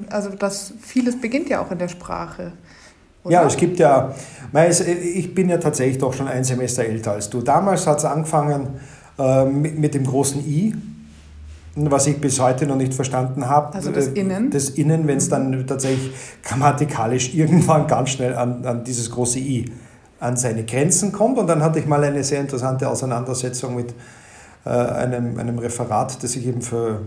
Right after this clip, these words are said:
Speaker 2: Frauen in der Sprache auseinandergesetzt hat, die gesagt hat, das ist ein Phallus-I. Das hab ich auch nicht verstanden, warum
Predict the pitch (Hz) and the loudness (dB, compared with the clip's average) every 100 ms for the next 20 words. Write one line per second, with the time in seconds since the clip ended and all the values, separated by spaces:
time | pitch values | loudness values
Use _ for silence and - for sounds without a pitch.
0 | - - - - 151 135 127 120 123 143 | -12 -20 -20 -16 -8 -6 -2 2 4 2
1 | 143 127 131 120 - 107 120 131 151 135 | 0 -6 -6 -4 -4 0 0 0 -2 -4
2 | 139 135 151 143 135 147 - 131 131 127 | -4 -4 -4 -4 -4 -4 -4 -4 -4 -2
3 | 135 131 120 127 127 120 - 131 165 127 | -4 -4 -4 -2 0 0 2 6 6 6
4 | 147 123 107 107 - - - 123 113 151 | 0 -4 -6 -8 -14 -8 -2 2 4 6
5 | 160 269 - 147 151 135 120 131 | 6 4 6 4 4 2 0 0